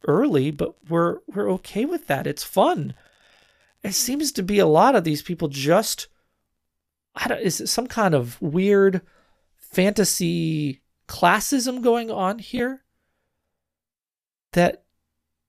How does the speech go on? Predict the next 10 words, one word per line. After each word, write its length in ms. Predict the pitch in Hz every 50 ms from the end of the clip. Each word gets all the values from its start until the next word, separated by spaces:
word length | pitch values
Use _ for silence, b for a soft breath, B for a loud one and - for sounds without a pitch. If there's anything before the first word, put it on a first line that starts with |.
| _ _ _ _ _ _ _ _ _
they're 140 | 156 156 156
disconnected? 800 | 147 165 185 190 - - - 156 139 139 160 - _ 254 247 - -
I 160 | 349 - 233
don't 160 | 254 262 226 170
know. 220 | 147 - - _ _ 330
That's 280 | - 202 214 208 -
just 200 | - 247 - -
an 80 | - -
observation. 960 | 180 180 180 - - 160 135 139 175 190 214 208 - - 214 202 202 208 - b b b b b b b b b b _
And 520 | - 180 180 180 175 175 175 170 165 -